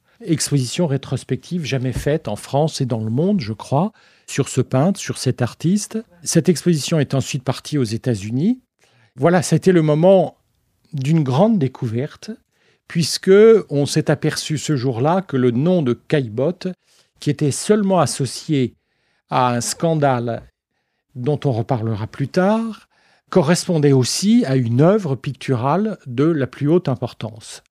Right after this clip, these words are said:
Donc, dans le cadre de notre exposition, nous avions une ambition qui était de confronter le photographe et le peintre, et je vous expliquerai pour quelles raisons particulières nous souhaitions justement susciter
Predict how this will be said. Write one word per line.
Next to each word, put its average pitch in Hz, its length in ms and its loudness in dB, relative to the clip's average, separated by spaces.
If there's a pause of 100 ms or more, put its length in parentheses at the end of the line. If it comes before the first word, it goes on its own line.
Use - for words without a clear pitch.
(520)
Donc, 139 300 -2 (160)
dans 165 220 4
le 165 100 6
cadre 147 400 2
de 120 140 -4
notre 180 360 2
exposition, 175 1120 -6
nous 127 240 -2
avions 139 300 0
une 120 100 -4
ambition 131 720 -2
qui 170 200 -6
était 160 360 0
de 127 120 0
confronter 165 1040 0 (420)
le 131 220 2
photographe 127 640 -4
et 123 60 -4
le 117 100 -10
peintre, 202 460 -4
et 117 40 -2
je 113 160 -8
vous 117 300 -8
expliquerai 139 580 -2
pour - 260 -8
quelles 131 320 2
raisons 117 560 -2
particulières 123 920 -6 (500)
nous 139 140 -2
souhaitions 147 680 -2
justement 120 640 -2 (400)
susciter 151 840 -2